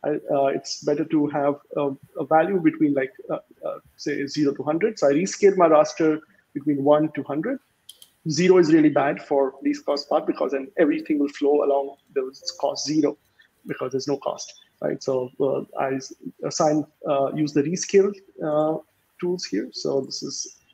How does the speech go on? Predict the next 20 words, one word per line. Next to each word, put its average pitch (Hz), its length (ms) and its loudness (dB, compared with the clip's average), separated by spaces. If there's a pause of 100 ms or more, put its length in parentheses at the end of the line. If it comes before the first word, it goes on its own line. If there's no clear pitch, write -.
(600)
a - 60 -12 (100)
quite 139 180 -4
handy 143 240 -8
tool, 160 180 -2
rescale 139 460 -2
raster, 143 440 0 (320)
and 131 340 -6
scaled 147 600 2
all 147 260 0
the 147 80 2
raster 143 580 2
from, 131 160 -6
like, - 240 -10
minus, 139 720 -4 (540)
uh, - 280 -6 (180)
one, 147 380 0
minus 139 420 -4
seventeen 143 580 -4 (280)
to, 135 380 0 (720)
to 139 220 -2